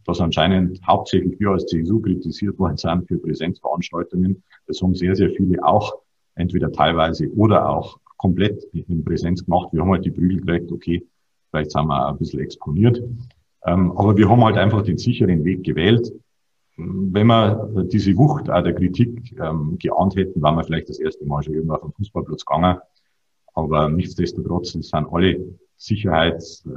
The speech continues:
ähm, Vorkehrungen getroffen worden. Es ist in der Kürze der Zeit gemacht worden. Es ist gelüftet, desinfiziert, mit Mundschutz, mit Abstand. Ähm, übrigens auch bei unseren Sitzungen, äh, des Kreistags, wenn sechzig Mann oder auch weniger bei Ausschusssitzungen, fünfzehn Mann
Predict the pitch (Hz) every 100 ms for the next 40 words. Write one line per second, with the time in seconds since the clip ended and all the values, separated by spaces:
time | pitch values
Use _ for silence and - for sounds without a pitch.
0 | 80 78 76 - 92 87 95 87 85 82
1 | 78 90 101 98 92 92 92 - 78 87
2 | 87 80 - 101 90 87 82 82 - 85
3 | - 78 80 80 90 - 92 107 - 87
4 | 87 - 82 - - 98 95 120 104 95
5 | 92 87 98 87 - - 87 87 - _
6 | _ _ _ _ - 80 80 - 90 98
7 | 87 80 90 87 80 92 80 78 95 -
8 | 92 82 80 80 73 76 - 69 87 -
9 | 85 85 - - 80 78 82 - - -
10 | 82 - 85 - 73 82 95 98 82 78
11 | - 80 - 90 95 90 80 - 85 -
12 | 87 101 - 92 85 82 80 113 107 -
13 | 85 80 85